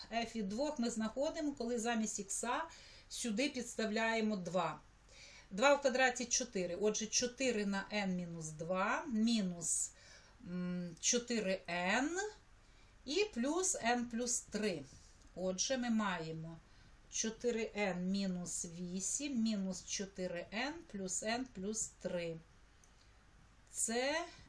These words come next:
n мінус п'ять. Тоді дискримінант у нас, от він цей дискримінант, мінус чотири ен плюс двадцять чотири, як ми бачимо, більше за нуль.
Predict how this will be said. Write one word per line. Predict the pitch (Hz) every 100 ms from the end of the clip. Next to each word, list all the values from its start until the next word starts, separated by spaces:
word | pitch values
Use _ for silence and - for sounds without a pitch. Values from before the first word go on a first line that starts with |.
| - 175
n | 185 208 247 320 359 381 - - - - - - -
мінус | 196 226 254 269 262 -
п'ять. | - 156 160 147 139 - - - - - - - - - - - - - - - - - - - -
Тоді | 392 254 240 240
дискримінант | 226 214 294 - 294 277 240 202 170 160
у |
нас, | 165 160 160 -
от | 202 170 -
він | 165
цей | - 165
дискримінант, | 160 165 - 185 196 208 269 339 - - - - -
мінус | 196 254 240 196 185 - -
чотири | - 220 - 214 208 214
ен | 208 190
плюс | - 202 180
двадцять | 175 196 190 190
чотири, | - - 202 185
як | 180 180
ми | 180
бачимо, | 190 175 - 175
більше | 165 190 - 254
за | 285
нуль. | 294 330